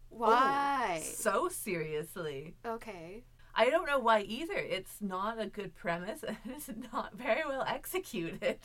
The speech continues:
Speaker 1: Oh, God. The man pain scene, he just tells her his tragic backstory, and she doesn't, she's like, "Oh, how bad for you."
Speaker 2: Yeah.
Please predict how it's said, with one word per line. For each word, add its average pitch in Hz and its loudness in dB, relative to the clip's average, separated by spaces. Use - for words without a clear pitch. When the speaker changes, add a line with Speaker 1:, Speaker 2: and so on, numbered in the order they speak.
Speaker 1:
Oh, 202 -16
God. - -18
The 240 0
man 233 0
pain 220 -6
scene, 180 -6
he 190 -4
just 196 -8
tells 190 -8
her 196 -10
his 185 -12
tragic 170 -8
backstory, 170 -10
and 156 -12
she - -16
doesn't, 165 -10
she's - -16
like, 175 -12
"Oh, 185 -10
how 160 -10
bad 175 -12
for - -16
you." 147 -16
Speaker 2:
Yeah. 269 -6